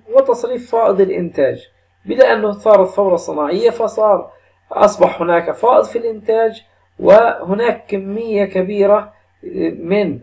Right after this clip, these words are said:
الأموال يتم استثمارها، ويحتاج كثير من المواد الخام من أجل دعم النشاط الاقتصادي. وتزامن ذلك مع تنافس الروح القومية. الروح القومية بدأت في الشعوب الأو-، الأوروبية أنها هذه،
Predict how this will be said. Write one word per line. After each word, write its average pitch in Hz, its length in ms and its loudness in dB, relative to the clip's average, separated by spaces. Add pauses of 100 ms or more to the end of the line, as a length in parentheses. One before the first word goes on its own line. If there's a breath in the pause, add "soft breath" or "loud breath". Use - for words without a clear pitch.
(120)
الأموال 202 680 2
يتم 196 340 -2
استثمارها، 202 840 -2
ويحتاج 240 1160 0
كثير 220 400 -6
من 208 160 -6
المواد 190 400 2
الخام 196 440 -4 (380 soft breath)
من 180 180 -4
أجل 196 540 0
دعم 185 580 0
النشاط 175 540 -4
الاقتصادي. 123 600 -6 (880 soft breath)
وتزامن 254 720 4
ذلك 240 420 0
مع 208 180 -2
تنافس 220 460 -4
الروح 196 280 -2
القومية. 143 600 -2
الروح 240 240 -4
القومية 240 500 0
بدأت 214 460 0
في 190 400 -8
الشعوب 196 440 -2
الأو-، - 360 -6 (320 soft breath)
الأوروبية 185 760 2
أنها 214 640 -2
هذه، 214 640 -2